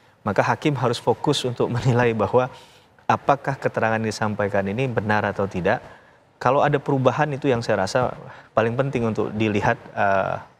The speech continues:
marginnya. Mengapa kemudian bisa errornya sampai sedemikian rupa begitu. Dari awal, dari kutub utara bisa ke kutub selatan tuh pernyataannya.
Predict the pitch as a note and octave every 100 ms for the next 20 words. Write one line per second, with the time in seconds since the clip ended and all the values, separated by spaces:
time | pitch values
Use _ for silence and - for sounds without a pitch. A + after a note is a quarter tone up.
0 | _ A2+ A2+ A2 A2 G2 F#2 G#2 A#2 C3+
1 | C3 A2+ G#2+ A#2+ A2 - G#2 - - -
2 | - _ A#2+ A2+ B2 C#3+ C3 A#2+ A2+ A2+
3 | A2 A2+ A#2 A2 A#2+ - A2 G2+ G#2 G2+
4 | G2+ G#2 G#2+ - G2+ A2 B2+ A#2 G#2+ G#2
5 | G#2 G#2+ G#2+ G2+ A2+ C3+ A2 A2 A#2 A#2+
6 | C3+ B2+ D3 D3+ D#3 C3 A2+ A#2+ A#2+ G2+
7 | G2 G2 F#2+